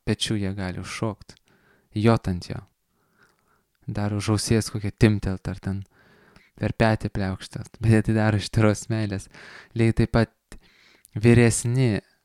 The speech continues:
vy-, vyresni piemenys ir piemenaitės, kurie turi tėvišką, motinišką santykį Krišna, jie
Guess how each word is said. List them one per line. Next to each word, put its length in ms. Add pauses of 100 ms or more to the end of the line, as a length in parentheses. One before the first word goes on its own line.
(120)
vy-, 220 (180)
vyresni 600
piemenys 920
ir 160 (600)
piemenaitės, 840 (840)
kurie 300
turi 380 (840)
tėvišką, 640
motinišką 640
santykį 540
Krišna, 380
jie 300